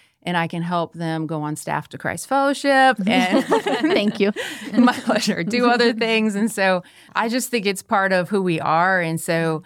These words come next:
Speaker 1: we wanna continue to kind of reach out to the next generation, and we wanna continue to love on them and care for them and make sure they know, like I said, that they're known, cared, and loved for.
Speaker 2: I love that.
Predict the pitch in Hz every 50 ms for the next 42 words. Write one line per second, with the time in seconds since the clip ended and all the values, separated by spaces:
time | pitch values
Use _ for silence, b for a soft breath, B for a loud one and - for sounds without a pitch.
0 | b b b 170 180 185 185 185 175 170 - 202 185 180 - 190 185 175 170 165
1 | 160 185 165 - 180 180 170 160 160 160 156 156 151 - _ - 165 165 175 180
2 | 170 - 185 160 160 - - - - 160 160 156 151 - - - 175 165 160 156
3 | 156 156 160 156 - - 165 160 156 151 - - 156 160 156 160 156 151 156 -
4 | 170 160 - - 170 165 151 160 147 151 151 156 151 160 156 151 151 151 156 151
5 | 147 143 143 143 - 170 147 143 - 170 151 151 151 151 151 147 151 - b b
6 | b b b b b 165 165 170 170 170 - - 185 170 160 165 160 156 156 156
7 | 151 151 147 151 156 - 160 151 - 165 147 139 151 147 - 160 156 156 151 151
8 | 151 156 156 151 156 - - 156 147 151 143 143 143 143 135 139 139 - - -
9 | - 117 170 - - - - 160 160 160 156 156 151 147 151 - - 160 156 165
10 | 165